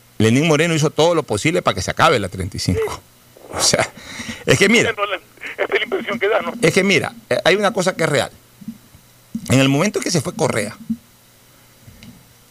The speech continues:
Speaker 1: y quedó Lenín Moreno, Lenín Moreno en ningún momento hizo realmente liderazgo partidista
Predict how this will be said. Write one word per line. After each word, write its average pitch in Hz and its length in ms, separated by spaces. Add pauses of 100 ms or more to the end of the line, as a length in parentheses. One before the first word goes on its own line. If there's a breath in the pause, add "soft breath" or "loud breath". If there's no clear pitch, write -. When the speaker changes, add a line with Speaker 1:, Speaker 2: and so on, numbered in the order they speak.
Speaker 1:
y 208 100
quedó 165 240
Lenín 139 320
Moreno, 117 400 (200)
Lenín 131 360
Moreno 165 480 (1400)
en 120 180
ningún 120 200
momento 156 440
hizo 147 360
realmente 131 760
liderazgo 117 460
partidista 107 680